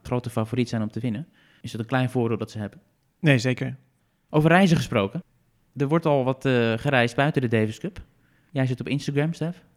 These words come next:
Speaker 2: Ach, jeetje.
Speaker 1: Wat heb je allemaal <laughs> ontdekt?
Speaker 2: Nou, ik heb ontdekt dat we op de Malediven gewoon een Grand Slam toernooi kunnen gaan organiseren.
Speaker 1: <laughs> Ja.
Speaker 2: <laughs> Dan heb je een aardig schema. Nou, dat is, eh,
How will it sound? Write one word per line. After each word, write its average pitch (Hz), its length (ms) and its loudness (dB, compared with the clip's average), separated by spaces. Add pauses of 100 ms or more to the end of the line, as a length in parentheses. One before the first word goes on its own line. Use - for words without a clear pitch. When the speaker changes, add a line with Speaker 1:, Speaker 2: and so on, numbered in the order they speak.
(140)
Speaker 2:
Ach, 147 320 -2
jeetje. 131 380 -2 (680)
Speaker 1:
Wat 139 120 -2
heb 139 120 0
je 139 100 4
allemaal 135 240 4 (240)
<laughs> - 100 0
ontdekt? 151 560 0 (280)
Speaker 2:
Nou, 180 180 6
ik 156 80 2
heb 165 140 4
ontdekt 160 300 8
dat 156 140 6
we 147 60 4
op 143 80 2
de 151 80 8
Malediven 151 500 6
gewoon 147 140 4
een 143 80 2
Grand 160 160 6
Slam 220 200 4
toernooi 269 220 8
kunnen 165 200 6
gaan 151 100 4
organiseren. 139 520 6
Speaker 1:
<laughs> 95 40 2
Ja. - 160 -2 (680)
Speaker 2:
<laughs> - 640 -6
Dan 294 120 6
heb 147 100 8
je 170 60 8
een 175 60 8
aardig 180 200 8
schema. 240 500 6 (540)
Nou, 117 180 -4
dat 110 220 -8
is, 127 200 -4
eh, 151 340 2